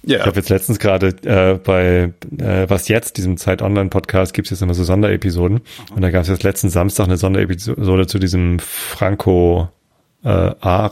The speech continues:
Speaker 2: Franco P, nee, wie heißt denn der Typ, der so,
Speaker 1: Franco
Speaker 2: so ein
Speaker 1: A.
Speaker 2: Bundeswehr
Speaker 1: Was mich ja total
Speaker 2: Ja.
Speaker 1: irre macht, ne? Weil der Typ heißt Franco A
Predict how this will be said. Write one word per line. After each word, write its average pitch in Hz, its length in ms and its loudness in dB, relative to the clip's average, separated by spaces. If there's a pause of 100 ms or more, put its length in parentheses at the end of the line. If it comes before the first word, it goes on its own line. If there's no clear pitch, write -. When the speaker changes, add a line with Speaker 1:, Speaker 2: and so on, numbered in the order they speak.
(140)
Speaker 2:
Franco 92 280 -4
P, - 160 -2
nee, 98 100 0
wie 87 80 2
heißt 98 140 0
denn 98 60 0
der 90 100 2
Typ, - 200 -2
der 92 140 2
so, 87 60 0
Speaker 1:
Franco 92 220 0
Speaker 2:
so 92 60 2
ein - 20 -2
Speaker 1:
A. - 40 0
Speaker 2:
Bundeswehr 95 340 0 (220)
Speaker 1:
Was - 160 -2
mich 156 120 0
ja 160 60 2
total 165 340 0
Speaker 2:
Ja. 196 40 0
Speaker 1:
irre 190 160 4
macht, 143 300 -2
ne? 160 100 2 (280)
Weil 147 100 2
der 143 120 2
Typ 185 200 -2
heißt 151 240 -2 (100)
Franco - 540 -2
A 127 260 0